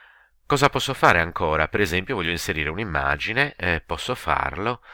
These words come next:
eh, cliccando su un nodo, scriverò entropia trasformazioni e poi vediamo dove ho, ho l'immagine,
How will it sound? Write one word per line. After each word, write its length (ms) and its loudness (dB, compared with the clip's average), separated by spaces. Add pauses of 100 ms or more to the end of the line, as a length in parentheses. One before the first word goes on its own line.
(520)
eh, 340 -4
cliccando 480 -2
su 300 -10
un 160 -8
nodo, 560 -2 (100)
scriverò 760 -4 (240)
entropia 1400 -6 (480)
trasformazioni 2250 -12 (1300)
e 240 -8 (140)
poi 300 -8
vediamo 380 -6
dove 240 -6
ho, 360 -6
ho 420 -16
l'immagine, 840 -10